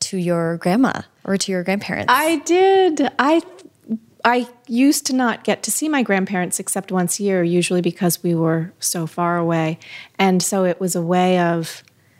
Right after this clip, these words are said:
Speaker 2: keeping something going, knowing that I was going to present my grandmother with this big, terrible book in December, because we <laughs> usually, if we could, try to get back to my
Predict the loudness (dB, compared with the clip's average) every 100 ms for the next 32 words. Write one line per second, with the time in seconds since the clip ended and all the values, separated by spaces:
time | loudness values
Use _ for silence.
0 | _ _ _ _ _ _ _ _ _ _
1 | _ _ 0 2 4 4 6 4 2 0
2 | 0 2 2 4 4 4 2 -2 -8 -2
3 | 2 4 4 2 2 0 0 -2 -2 -2
4 | -6 -4 -2 0 0 0 -2 -4 -2 0
5 | 4 4 4 2 0 0 0 -2 -2 -6
6 | 0 2 2 0 -8 -8 -2 0 0 0
7 | -2 0 0 -2 -10 -20 -20 _ -4 2
8 | 4 4 2 0 0 0 -2 -4 -2 2
9 | 2 2 -2 0 0 0 0 0 0 -2
10 | -6 -8 -10 _ 0 2 2 -4 _ -4
11 | -2 -2 -4 -6 -6 -8 -10 -10